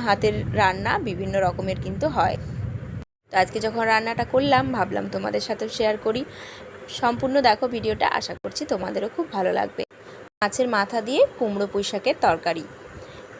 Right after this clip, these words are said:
এর জন্য আমি এখানে পাঁচশো গ্রামের মতো পুঁই শাকটা নিয়েছি, আর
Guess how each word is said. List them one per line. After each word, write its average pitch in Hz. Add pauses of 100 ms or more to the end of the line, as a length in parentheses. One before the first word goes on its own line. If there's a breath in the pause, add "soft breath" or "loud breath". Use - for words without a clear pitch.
এর 240
জন্য 330 (320)
আমি 233
এখানে 254 (640)
পাঁচশো 208
গ্রামের 202
মতো 208 (100)
পুঁই 208
শাকটা 208
নিয়েছি, 214 (180)
আর 214